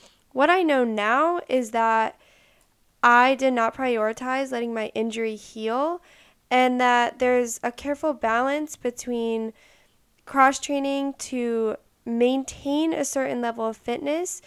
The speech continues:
while you're injured, but also allowing your body to rest enough and recover from your injury. So I just definitely did not give my body the proper amount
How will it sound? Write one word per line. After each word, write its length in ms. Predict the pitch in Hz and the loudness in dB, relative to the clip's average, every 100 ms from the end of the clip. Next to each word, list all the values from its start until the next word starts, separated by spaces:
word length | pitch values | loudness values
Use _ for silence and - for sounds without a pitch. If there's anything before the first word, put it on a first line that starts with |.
| - _ | -20 _
while 160 | - 233 | 2 2
you're 180 | 233 226 | 2 0
injured, 520 | 226 233 262 285 262 | -2 -2 0 -2 0
but 240 | 240 - - | -2 0 4
also 720 | 277 294 - 233 226 226 226 - _ | 4 4 0 2 2 0 -6 -18 _
allowing 460 | - 233 233 247 262 | -6 0 2 2 0
your 120 | 254 | -4
body 560 | 240 220 220 220 220 - | -2 0 0 -2 -4 -8
to 520 | - - 220 220 214 | -12 -6 -4 -2 -4
rest 680 | - 208 233 277 226 226 - - | -8 -4 0 2 0 -4 -10 -6
enough 600 | 226 214 196 233 330 - _ | -4 -2 -4 -4 -6 -14 _
and 280 | - 233 233 | -2 0 0
recover 580 | 226 226 233 233 269 302 | -4 -6 -6 -2 0 -2
from 220 | 302 233 | -4 -4
your 160 | 226 214 | -4 -6
injury. 540 | 214 214 196 190 226 _ _ _ _ _ _ | -8 -8 -8 -8 -12 _ _ _ _ _ _
So 400 | - - 302 294 | 2 8 8 8
I 200 | 254 277 | 4 2
just 300 | 359 415 - | 0 -4 0
definitely 440 | 254 254 277 277 | 0 0 0 -2
did 240 | 262 240 220 | -2 -4 -2
not 520 | 220 214 226 269 - | -2 0 0 0 -4
give 360 | 233 233 233 233 | -2 -2 -2 -4
my 160 | 220 | -6
body 500 | 214 202 208 240 269 | -4 -4 -6 -6 -8
the 300 | 254 226 214 | -4 -2 -2
proper 540 | - - 208 208 226 220 | -8 -8 -6 -6 -8 -6
amount 480 | - 208 196 202 | -6 -8 -6 -8